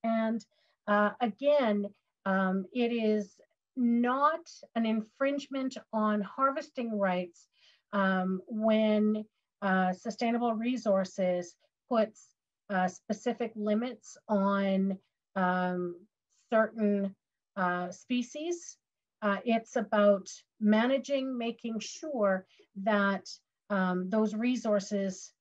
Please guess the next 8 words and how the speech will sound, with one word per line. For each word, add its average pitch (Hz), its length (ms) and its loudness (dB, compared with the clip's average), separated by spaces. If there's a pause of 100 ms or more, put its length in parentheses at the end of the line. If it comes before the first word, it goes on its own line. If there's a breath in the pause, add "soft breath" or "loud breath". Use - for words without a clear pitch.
(380)
are 196 140 4
sustainable, 196 720 0
that 185 180 -4
they 208 140 -4
continue. 247 800 -4 (460 soft breath)
Um, 185 520 -2
and 220 220 2
so, 202 640 2